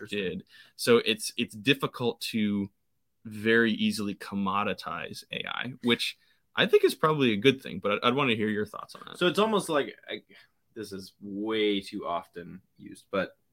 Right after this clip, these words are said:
Speaker 1: the analogy to the nineties and the internet, like, open source, or even, I guess, a, a sub analogy to that would be, um, the, the protocols for email.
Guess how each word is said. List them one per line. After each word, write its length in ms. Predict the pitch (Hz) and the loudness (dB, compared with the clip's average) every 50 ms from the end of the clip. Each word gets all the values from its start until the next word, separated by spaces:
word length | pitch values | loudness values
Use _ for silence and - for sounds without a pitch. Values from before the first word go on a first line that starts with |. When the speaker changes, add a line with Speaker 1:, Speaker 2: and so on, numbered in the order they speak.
| _ _ - | _ _ -6
Speaker 1:
the 120 | 110 - | -2 2
analogy 500 | 127 127 123 123 120 117 104 113 110 101 | 4 4 6 6 4 4 4 2 0 0
to 500 | - - - 107 104 101 101 98 101 98 | -2 -4 -4 -2 0 2 2 2 2 0
the 80 | 98 101 | 0 0
nineties 460 | 117 127 135 135 131 123 120 120 107 | 0 2 4 4 2 2 0 0 0
and 80 | 107 101 | 0 -2
the 80 | 104 | 0
internet, 320 | 110 107 92 85 76 - _ | 0 0 -2 -4 -6 -12 _
like, 200 | - 80 87 87 - _ - | -14 -12 -12 -12 -12 _ -2
open 280 | 101 104 104 104 101 | -2 -2 0 -2 -4
source, 460 | 95 - - 95 92 92 92 - - - - - - _ - | -4 -2 -2 -2 -2 -2 -2 -4 -6 -14 -18 -20 -16 _ 6
or 120 | 156 175 | 10 10
even, 220 | 180 196 170 170 165 | 10 12 10 8 6
I 60 | 151 | 6
guess, 200 | 147 139 139 139 | 6 4 4 4
a, 240 | 113 101 80 - - | 2 2 2 0 -4
a 60 | 92 95 | -6 -8
sub 420 | - - - 107 104 98 92 90 - _ _ _ _ _ _ - | -8 -6 -4 -2 -2 -2 -2 -6 -10 _ _ _ _ _ _ -8
analogy 440 | 87 90 90 90 90 90 90 92 90 | -4 -4 -2 -2 -2 -4 -4 -4 -4
to 60 | 90 | -2
that 180 | 90 87 82 - | -2 -4 -4 -6
would 100 | - 92 | -8 -10
be, 380 | 92 90 90 87 87 90 - _ _ _ _ - | -10 -10 -10 -10 -10 -14 -18 _ _ _ _ -14
um, 440 | - 90 85 78 67 62 - - 98 _ _ _ _ _ - - - _ _ _ _ _ _ - | -12 -12 -10 -12 -12 -14 -16 -18 -20 _ _ _ _ _ -12 -12 -12 _ _ _ _ _ _ -6
the, 160 | 90 90 85 - | -4 -4 -4 -4
the 80 | 95 90 | -6 -8
protocols 520 | - - 110 101 95 - 92 85 85 - | -2 0 0 0 0 0 -4 -6 -6 -6
for 100 | - - - | -10 -14 -12
email. 420 | 82 85 82 - - - - - | -12 -12 -12 -14 -16 -18 -20 -20